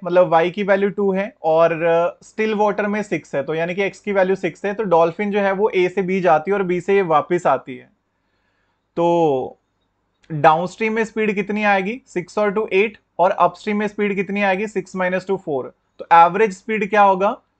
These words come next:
टू into downstream into upstream upon में डाउनस्ट्रीम प्लस अपस्ट्रीम, यानी कि टू into eight into four upon में eight plus four। तो इसको अगर मैं सिंप्लीफाई करता हूँ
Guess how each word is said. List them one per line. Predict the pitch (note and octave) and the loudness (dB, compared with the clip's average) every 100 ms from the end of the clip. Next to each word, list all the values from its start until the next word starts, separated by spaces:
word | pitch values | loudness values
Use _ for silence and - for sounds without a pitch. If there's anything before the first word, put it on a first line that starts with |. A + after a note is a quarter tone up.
| _ G#3+ | _ -6
टू | A3 | -2
into | G#3+ G3+ A3+ | -2 -2 0
downstream | F#3 F3 E3+ G#3+ G#3 | 0 0 -4 -4 -4
into | G3 F#3+ G3 | -2 0 0
upstream | D3+ - G#3 G3+ | 0 -4 -4 -2
upon | F3 E3+ | -2 -4
में | F3+ G#3+ | -4 -4
डाउनस्ट्रीम | E3 D#3+ D#3 G3 F#3 | -2 -4 -6 -8 -2
प्लस | E3+ E3 | -2 0
अपस्ट्रीम, | C#3 - C#3+ C3 | -6 -6 -14 -10
यानी | D3+ E3 | -8 -6
कि | F#3+ | -6
टू | F#3+ G#3 G#3 | -6 -4 -2
into | F3 G#3 C4 _ _ _ _ _ | -4 -8 -10 _ _ _ _ _
eight | F#3 G#3 G#3 | 0 0 0
into | G#3+ G3+ A3+ | -4 -2 -4
four | G#3+ F#3 A3+ | -2 0 0
upon | F3 D#3+ F3 F3 | -2 -2 -4 -4
में | G#3+ B3 | -6 -6
eight | F3+ F3+ F3 | -4 -4 -2
plus | F3+ E3+ - | -2 -2 -4
four। | C#3+ B2 - _ _ - | -10 -10 -14 _ _ -6
तो | |
इसको | F3 F3+ G#3+ | -4 -2 -2
अगर | G3+ | -2
मैं | G#3 G#3+ | -2 -4
सिंप्लीफाई | F#3+ E3+ G3 G#3 G3+ | -6 -2 -2 0 0
करता | G3 F#3 F3 | 0 -2 -2
हूँ | G3 | -6